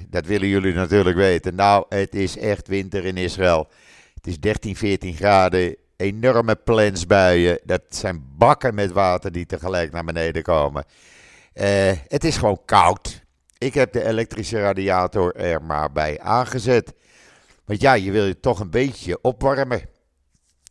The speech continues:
En dat doen we dan met een elektrische radiator. Dat kan net. Zo dadelijk heb ik in de podcast de heer Afshin Elian.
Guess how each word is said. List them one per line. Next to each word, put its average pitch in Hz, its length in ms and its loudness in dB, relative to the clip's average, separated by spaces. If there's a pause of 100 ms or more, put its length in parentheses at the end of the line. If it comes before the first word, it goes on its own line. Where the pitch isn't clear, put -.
(200)
En 131 180 -6
dat 101 140 -4
doen 104 120 -2
we 95 100 -6
dan 80 180 -6
met 90 140 -4
een 87 120 -8
elektrische 95 880 -8
radiator. 104 880 0 (720)
Dat - 120 -12
kan 180 160 2
net. 110 320 -6 (880)
Zo - 160 2
dadelijk 196 340 8
heb 180 180 2
ik 175 100 -4
in 165 140 -2
de 147 260 2 (100)
podcast 147 840 4 (100)
de 117 160 -4
heer 123 320 2
Afshin 117 440 -4
Elian. 147 720 2